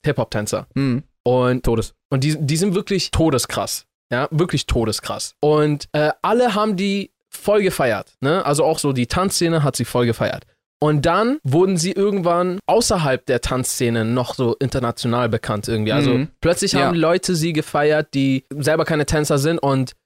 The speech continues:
Speaker 1: die normalerweise sie gar nicht kennen würden, weil die auch andere
Speaker 2: Sie,
Speaker 1: krasse
Speaker 2: sie war,
Speaker 1: Tänzer gar
Speaker 2: sie
Speaker 1: nicht
Speaker 2: wurden
Speaker 1: kennen.
Speaker 2: Mainstream.
Speaker 1: Genau, sie wurden Mainstream.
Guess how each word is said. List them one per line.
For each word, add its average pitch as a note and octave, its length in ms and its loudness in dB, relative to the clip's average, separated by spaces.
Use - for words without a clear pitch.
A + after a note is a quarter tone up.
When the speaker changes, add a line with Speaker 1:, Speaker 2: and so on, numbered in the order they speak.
Speaker 1:
die C3+ 480 0
normalerweise C#3+ 720 2
sie C3 180 0
gar C3 160 0
nicht C3+ 160 -2
kennen B2+ 220 0
würden, G2+ 280 -2
weil B2+ 160 0
die B2+ 120 2
auch C3 320 0
andere D#3+ 280 2
Speaker 2:
Sie, D#3 100 2
Speaker 1:
krasse F3+ 140 2
Speaker 2:
sie D3 100 2
war, E3 80 4
Speaker 1:
Tänzer - 160 -2
gar G#2 80 0
Speaker 2:
sie D3+ 60 2
Speaker 1:
nicht D3+ 80 4
Speaker 2:
wurden F#3 100 4
Speaker 1:
kennen. D3+ 80 2
Speaker 2:
Mainstream. C#3+ 480 0
Speaker 1:
Genau, F3+ 220 2
sie D3 120 2
wurden D#3 200 2
Mainstream. D3+ 560 -2